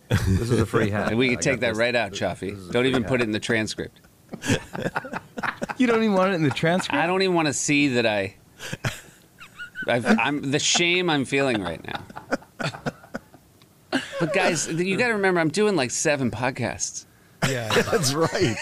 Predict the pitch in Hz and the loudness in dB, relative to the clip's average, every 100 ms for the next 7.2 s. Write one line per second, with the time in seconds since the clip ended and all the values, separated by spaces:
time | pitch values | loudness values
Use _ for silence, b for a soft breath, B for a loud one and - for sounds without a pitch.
0 | - - 107 156 208 160 170 180 147 151 | -8 -8 -2 2 2 4 4 4 6 6
1 | 143 170 170 87 - - - 165 123 208 | 6 6 4 0 -8 -6 -2 0 2 2
2 | 175 208 151 - - 107 95 92 95 90 | 2 2 0 -4 0 0 0 0 -2 0
3 | - 107 107 98 98 92 87 87 76 - | 2 0 0 -2 0 0 0 -2 -6 -2
4 | 90 78 - 78 69 - 95 107 101 110 | -2 -2 -4 -4 -4 -4 0 -2 0 -4
5 | - 90 110 107 104 95 90 110 92 90 | -2 -6 0 2 2 0 0 2 2 0
6 | 85 82 107 - 92 87 95 - 110 101 | -4 -4 -2 0 0 0 -2 0 2 4
7 | 127 120 | 2 0